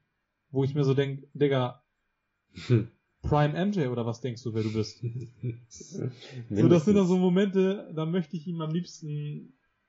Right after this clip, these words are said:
Speaker 1: sonst was an den Kopf klatschen, so, weißt du, und dann auf der anderen Seite hat er halt, wie in den Playoffs, ich meine, in den Playoffs war er überragend letztes Jahr.
Speaker 2: Ja, ja.
Speaker 1: Oder letzte Saison vielmehr. So, das war ja so ein bisschen, wo der Hype überhaupt begann.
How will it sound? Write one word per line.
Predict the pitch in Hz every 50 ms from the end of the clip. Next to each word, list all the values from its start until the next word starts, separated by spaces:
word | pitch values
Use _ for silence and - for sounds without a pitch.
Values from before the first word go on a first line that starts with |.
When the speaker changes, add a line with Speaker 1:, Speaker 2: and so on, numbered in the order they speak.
| _ _ _ _ _ _ _ _ _ _ _ _ _ _ _ _ _ _ _ _ _ -
Speaker 1:
sonst | 147 135 175 208 190 175
was | 147 139
an | 131 120
den | 120 113
Kopf | - 123 123 -
klatschen, | - - 120 117 - - 165 170 170 131
so, | 123 131 135 139
weißt | 131 139 143 143 160
du, | 156
und | 147
dann | 147 147 151
auf | 147 -
der | 156 147
anderen | 151 151 147
Seite | 143 147 139 135 131
hat | 151 147
er | 156 139
halt, | 139 139 135 135 - _ _ _ _ _ _ _ _ _ -
wie | 135 143 156 170
in | 156
den | 151 147
Playoffs, | 143 147 165 160 135 120 113
ich | 110
meine, | 143 147 147 143
in | 135
den | 127 120
Playoffs | - 147 151 135 - -
war | 123 123 123
er |
überragend | 123 117 117 113 123 131 117 107 101
letztes | 107 107 104 - - 107
Jahr. | 107 104 104 104 - -
Speaker 2:
Ja, | 107 101 101 98
ja. | 95 -
Speaker 1:
Oder | 107 107 107
letzte | - - - 110
Saison | 107 113 117 110
vielmehr. | - 113 104 104 104 104 - _ _ _ _ _ _ _
So, | - 131 120
das | 117 113
war | 135 135
ja | 135
so | 127 131
ein | 131
bisschen, | 131 135 - 131 123 120 120 117 117 _ _ _ _ _ _ _ _ _ _ -
wo | 127 120 131
der | 135 127 127
Hype | 139 147 147 -
überhaupt | 131 123 127 135 135 - _ _ _ _ _ _ _ _ _ _ _ -
begann. | 131 - 131 117 120 160 208 240